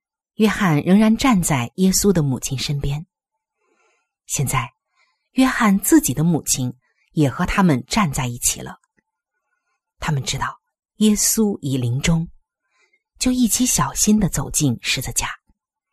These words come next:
救主艰难地从十字架上看着他忠心的朋友们，他无力地想眨动眼睛，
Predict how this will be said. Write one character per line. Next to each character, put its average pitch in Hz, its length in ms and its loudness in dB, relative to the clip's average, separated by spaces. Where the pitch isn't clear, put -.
救 190 240 0
主 120 260 -4
艰 208 280 0
难 120 200 -4
地 123 300 -6
从 156 280 0
十 175 220 2
字 185 100 0
架 185 240 -2
上 - 340 -4
看 185 300 -4
着 127 100 -4
他 - 180 -6
忠 185 220 2
心 185 200 0
的 156 80 -2
朋 - 220 -4
友 127 120 -8
们， 135 100 -16
他 - 140 -2
无 196 180 2
力 247 200 4
地 127 200 -2
想 202 240 0
眨 - 240 -6
动 202 160 6
眼 135 240 0
睛， 147 280 -4